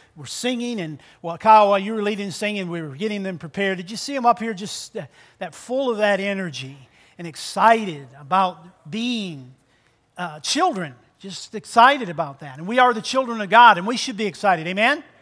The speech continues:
All right, we're gonna talk about defeats and victories today. It's totally left up to you if you wanna win in life. Did you know that? It's totally left up to you whether you wanna win in life. You get to decide whether you're gonna win in life.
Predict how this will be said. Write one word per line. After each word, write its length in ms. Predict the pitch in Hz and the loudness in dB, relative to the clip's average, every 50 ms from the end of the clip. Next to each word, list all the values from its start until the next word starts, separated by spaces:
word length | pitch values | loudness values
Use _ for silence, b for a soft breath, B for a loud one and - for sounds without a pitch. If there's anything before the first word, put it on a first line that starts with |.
| b b b b b b b b b b b b b b b | b b b b b b b b b b b b b b b
All 200 | 208 233 262 262 | 0 2 2 4
right, 260 | 233 240 240 226 196 180 | 6 6 4 4 4 0
we're 60 | 220 | -4
gonna 120 | 294 294 | -6 -6
talk 220 | - - 285 262 202 | -2 0 0 2 2
about 240 | 254 233 196 160 | 2 2 2 0
defeats 560 | 147 190 - - - 320 302 311 254 - - 247 | -2 -8 -12 -10 -8 -6 -6 -6 -6 -6 -6 -6
and 160 | 240 214 185 | -6 -6 -4
victories 480 | 160 226 269 - - 214 208 175 - | -4 -4 -4 -4 -6 -8 -8 -8 -8
today. 420 | - - 175 185 190 196 226 262 247 - b b b b b b b b | -8 -6 -2 0 2 2 2 0 -4 -12 b b b b b b b b
It's 220 | b 220 - - | b -6 -6 -2
totally 340 | - 269 302 349 339 311 247 | 4 6 6 6 6 2 2
left 260 | 214 220 233 220 - | 4 4 4 4 4
up 140 | 220 214 - | 2 2 2
to 80 | - 190 | 0 -6
you 180 | 196 262 269 | -6 -4 -4
if 80 | 220 151 | -4 -6
you 120 | 185 226 | -4 -2
wanna 180 | 233 233 226 220 | 0 0 2 2
win 240 | 208 226 254 277 254 | 2 0 0 0 0
in 80 | 190 | 0
life. 400 | 185 202 226 240 208 147 131 - | 2 4 4 4 2 0 -8 -12
Did 160 | - 180 147 190 | -12 -10 -8 -6
you 60 | 220 | -2
know 180 | 226 233 220 | 0 2 4
that? 340 | 220 226 262 277 262 202 - _ _ _ _ _ _ _ _ _ _ - | 6 4 4 2 -2 -8 -18 _ _ _ _ _ _ _ _ _ _ -8
It's 240 | 226 220 - - | -8 -6 -6 -8
totally 420 | - - 233 277 311 330 311 311 311 | -2 4 6 6 6 6 2 0 0
left 320 | 285 285 277 277 277 - | 2 2 2 2 2 2
up 140 | 277 269 269 | 2 2 0
to 100 | - 247 | -4 -8
you 180 | 233 233 208 185 | -6 -4 -4 -2
whether 220 | 170 190 190 202 | -2 -2 -2 -2
you 140 | 202 202 202 | -4 -4 -2
wanna 240 | 202 202 190 175 160 | 0 0 0 0 -2
win 240 | 160 185 208 214 | -2 -2 -4 -4
in 100 | 220 214 | -4 0
life. 460 | 202 190 180 160 139 127 - - - _ _ _ _ _ _ _ _ _ _ _ _ _ _ _ _ _ _ _ | 2 4 4 4 2 -2 -14 -20 -20 _ _ _ _ _ _ _ _ _ _ _ _ _ _ _ _ _ _ _
You 260 | - 190 269 330 339 311 | -6 -2 0 0 0 0
get 160 | 320 311 - | -4 -4 -6
to 60 | 294 | -6
decide 540 | 208 226 - - 285 262 240 220 214 202 190 | -8 -8 -2 4 6 8 8 8 6 2 0
whether 200 | 208 208 202 220 | -2 -4 -4 -4
you're 100 | 220 220 | -6 -4
gonna 180 | 214 202 175 | -4 -4 -4
win 240 | 156 160 202 233 247 | -4 -4 -4 -2 -2
in 100 | 240 233 | -2 0
life. 580 | 220 214 202 180 160 131 117 - - - - | 2 4 4 4 2 0 -6 -16 -20 -20 -20